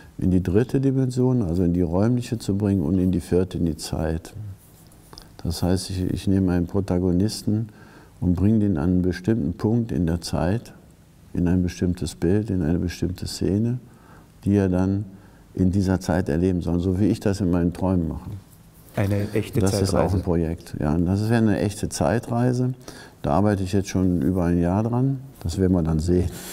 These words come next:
Speaker 1: <laughs> ob's funktioniert, ne?
Speaker 2: Sie sind ein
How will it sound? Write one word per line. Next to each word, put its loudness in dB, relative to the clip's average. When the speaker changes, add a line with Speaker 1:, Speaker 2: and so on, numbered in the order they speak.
Speaker 1:
<laughs> -4
ob's 0
funktioniert, 2
ne? 0
Speaker 2:
Sie -2
sind -6
ein -2